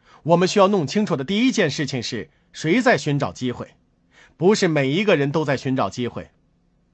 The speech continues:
有些人很担心，但是毫无行动力，只是希望有人来救他们。遗憾的是，很多人都是这样。感谢上帝，你和我不是这样，因为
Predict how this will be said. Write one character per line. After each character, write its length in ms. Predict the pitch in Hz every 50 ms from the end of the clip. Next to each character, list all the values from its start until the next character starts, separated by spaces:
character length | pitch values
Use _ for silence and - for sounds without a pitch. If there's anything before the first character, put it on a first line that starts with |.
| _ _
有 180 | 143 165 175
些 140 | 170 226 220
人 140 | 196 190 185
很 180 | - 131 92 90
担 180 | 139 160 170
心， 260 | 143 - 175 175 - - _ _ _ - - _
但 120 | - 214 185
是 140 | - 160
毫 220 | 127 - - 160 220
无 180 | 262 240 208
行 180 | 190 - 139 135
动 160 | 139 139 117
力， 180 | 120 123 - _ _ _ _ _ _ _ _ _ _ -
只 180 | 185 190 196
是 160 | 185 247 254 -
希 140 | - 226
望 160 | 214 202 185 156
有 100 | 139 123
人 140 | 147 170
来 160 | 175 151 160 147
救 200 | - 262 196 143
他 140 | - -
们。 180 | 78 76 76 _ _ _ _ _ _ _ _ _ _ _ _ _ _ -
遗 120 | 151 175
憾 200 | 160 175 165 147
的 80 | 139 -
是， 280 | - 139 117 98 - _ _ _ _ _
很 300 | - 165 165 160 165 156
多 160 | 196 214 202
人 160 | 175 151 147
都 120 | 151 160
是 140 | 151 147 151
这 160 | 127 131 113
样。 200 | 95 92 - - _ _ _ _ _ _ _ _ _ _ _
感 240 | - 165 160 165 170
谢 160 | - 233 220
上 220 | 190 - 180 165 147
帝， 220 | 151 143 - - _ _ _
你 180 | 170 190 196
和 160 | - 226 262 269
我 260 | 247 170 107 85 -
不 160 | - 143 190
是 140 | - 226 175
这 140 | 165 131 101
样， 160 | 87 76 - _ _ _ _ _ _ _ _ _ _
因 160 | - 180 175
为 320 | 165 160 160 165 151 143